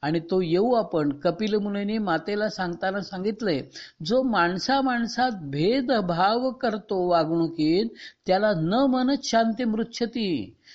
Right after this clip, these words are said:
अहो, भगवंताने अगदी अंडरटेकिंग देऊन सांगितलंय, अशा माणसाला या आयुष्यात अजिबात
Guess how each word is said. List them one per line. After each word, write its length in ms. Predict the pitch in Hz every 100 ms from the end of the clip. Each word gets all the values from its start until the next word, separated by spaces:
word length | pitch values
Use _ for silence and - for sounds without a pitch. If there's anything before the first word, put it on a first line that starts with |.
| - -
अहो, 200 | 139 190
भगवंताने 960 | 165 165 190 214 208 190 202 220 247 - -
अगदी 340 | 165 170 170 208
अंडरटेकिंग 880 | 170 175 208 208 220 185 208 160
देऊन 200 | 170 254
सांगितलंय, 520 | 214 214 208 196 214
अशा 300 | 208 170 185
माणसाला 520 | 214 208 202 208 214 214
या 220 | 170 208
आयुष्यात 540 | 226 208 196 - 214 214
अजिबात 400 | 175 170 170 208